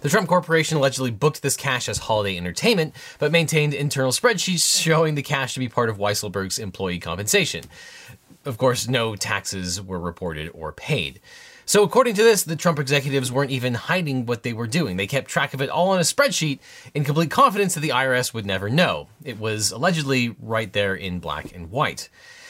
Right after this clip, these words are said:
And then there's a whole slew of allegations regarding ad hoc personal expenses. Weisselberg's compensation allegedly included payment of expenses on homes and apartments used by Weisselberg's family. This was for things like carpet, new beds, giant T Vs, and furniture.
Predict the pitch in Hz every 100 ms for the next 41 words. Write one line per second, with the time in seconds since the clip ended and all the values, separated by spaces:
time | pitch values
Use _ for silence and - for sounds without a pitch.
0 | - 277 269 240 170 190 147 147 185 -
1 | 185 151 143 127 123 127 113 110 117 110
2 | - 101 98 104 95 - 107 - 95 92
3 | - 156 - - - 104 120 - 117 110
4 | - 113 107 - 117 - 107 101 101 101
5 | 92 - 98 90 107 104 - 98 87 -
6 | - - - 117 156 135 - 120 98 95
7 | - 233 220 202 165 110 - 160 135 147
8 | 135 - 123 123 - 104 104 101 98 92
9 | 90 - 185 185 180 180 180 - - -
10 | 143 127 127 120 110 - 117 - 127 123
11 | 104 98 92 - 175 170 156 131 113 104
12 | 127 123 113 - 98 98 - 104 120 131
13 | 104 90 165 180 156 180 170